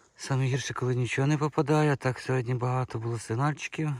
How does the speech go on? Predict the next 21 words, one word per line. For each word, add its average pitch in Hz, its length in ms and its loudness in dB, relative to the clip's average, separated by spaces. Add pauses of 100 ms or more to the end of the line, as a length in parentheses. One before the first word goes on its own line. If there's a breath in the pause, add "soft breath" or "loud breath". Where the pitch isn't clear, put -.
(100)
І - 100 -16
вся - 220 -6
надія 123 320 -2
була, 120 200 0
що - 140 -8
впаде 117 500 -4
золото. 98 460 0
На, 101 260 -4 (540 loud breath)
ну, 117 160 -2
на 110 140 0
жаль, 131 200 2
сьогодні 123 340 -2
нікому 117 400 0
не 113 100 0
попало 98 460 -4
золото. 90 440 -8 (260)
Минулий 117 300 4
раз 107 340 0 (460 loud breath)
вже 110 180 -2
було, 104 260 0
вилізло. 151 600 2